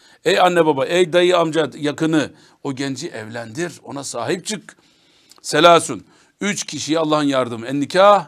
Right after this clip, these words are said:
ellezi yuridül ifaf, vel mücahidu fî sebil-, Allah yolunda olana Allah kefildir. İlim yolunda olanların rızkına, "İnnallâhe yerzuku men yeşâ bi gayri hisab." "Hesapsız rızık veririm." buyuran Allah, ilim ehlini kastetmektedir.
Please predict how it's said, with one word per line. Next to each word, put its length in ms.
ellezi 380
yuridül 300
ifaf, 400
vel 160
mücahidu 580
fî 200
sebil-, 180
Allah 340
yolunda 280
olana 720
Allah 280
kefildir. 600
İlim 280
yolunda 300
olanların 640
rızkına, 720
"İnnallâhe 420
yerzuku 360
men 100
yeşâ 360
bi 40
gayri 280
hisab." 400
"Hesapsız 800
rızık 280
veririm." 600
buyuran 380
Allah, 540
ilim 260
ehlini 380
kastetmektedir. 960